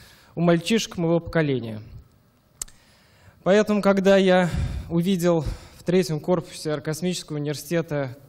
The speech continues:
знаменитые королёвские слова «летать и строить, строить и летать», я уже точно знал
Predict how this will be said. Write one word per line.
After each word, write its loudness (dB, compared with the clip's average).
знаменитые 0
королёвские -2
слова -2
«летать -4
и -4
строить, -4
строить -6
и -8
летать», -6
я 8
уже 2
точно 0
знал 0